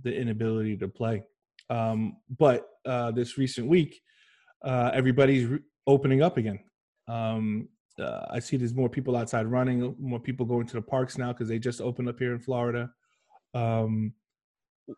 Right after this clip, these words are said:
w-, what do you guys think about this happening now? And how do you think this is really gonna affect us moving forward?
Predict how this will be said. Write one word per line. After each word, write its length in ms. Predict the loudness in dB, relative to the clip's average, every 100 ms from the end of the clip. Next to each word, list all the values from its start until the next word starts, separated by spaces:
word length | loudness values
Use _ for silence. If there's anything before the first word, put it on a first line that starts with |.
| _
w-, 220 | -6 -6 _
what 200 | 0 4
do 60 | 6
you 120 | 6
guys 260 | 6 4
think 540 | -2 -4 -2 -2 -8 _ -8
about 540 | -6 -4 -2 -4 -6 _ _ _ _ _ _ _ _ _ _ -4
this 240 | 0 0
happening 580 | 2 0 0 -2 -2 -2
now? 520 | -4 -6 -6 -8 -10 _ _ _
And 300 | -4 -2 -2
how 240 | -4 -2 -2
do 80 |
you 160 | 0 -2
think 240 | -2 -4
this 200 | -2 -4
is 120 | -6 -4
really 260 | -2 0
gonna 280 | -2 -2 -4
affect 420 | -6 -6 -6 -6
us 140 | -8 -8
moving 240 | -8 -8
forward? 360 | -8 -6 -6